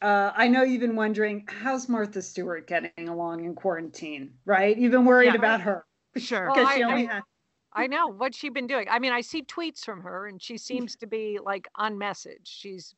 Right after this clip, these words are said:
Speaker 3: planting
Speaker 1: <laughs>
Speaker 3: things. She's, you know, bul-, you know, she's got bulbs going. She's, you know, she does it. That's what I, I've seen. But it, is there more to what Martha's been doing, Lian?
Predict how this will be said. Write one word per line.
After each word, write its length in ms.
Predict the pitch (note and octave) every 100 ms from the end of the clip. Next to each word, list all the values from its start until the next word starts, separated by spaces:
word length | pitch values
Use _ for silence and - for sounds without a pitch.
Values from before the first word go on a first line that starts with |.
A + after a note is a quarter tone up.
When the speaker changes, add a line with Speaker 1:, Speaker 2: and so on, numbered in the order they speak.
| _
Speaker 3:
planting 580 | - A#3 A#3 - A3 G#3
Speaker 1:
<laughs> 60 |
Speaker 3:
things. 760 | A3 G#3 G3+ G3 G3 G3 F#3+ -
She's, 380 | - F#3 F3+ E3 - - _
you 100 | A3+
know, 160 | G3+ F3
bul-, 380 | E3 D3+ G#3+ G#3+
you 80 |
know, 60 | G3
she's 160 | F3+ G3+
got 160 | - F3
bulbs 600 | - G#3+ G#3+ G3+ F3 -
going. 580 | - G3+ G3+ G3+ G3+ G3
She's, 280 | F3+ A#3 F#3+ _ _ _
you 80 | A3+
know, 140 | G3
she 160 | F3 A#3+
does 220 | B3 A#3
it. 140 | A#3 G3 _ -
That's 220 | C4 -
what 140 | B3
I, 140 | G#3+ G#3+
I've 200 | G#3 A3+
seen. 420 | - G3+ F3+ D3+ E3
But 140 | G3+
it, 100 | G#3+ G#3
is 140 | G#3
there 140 | - G#3+
more 320 | G#3 G#3+ A3+
to 100 | A3+
what 140 | A3+
Martha's 400 | G#3 G#3 G#3 A3+
been 160 | - G#3+
doing, 240 | G3+ G#3+ A3+
Lian? 280 | A#3 A#3+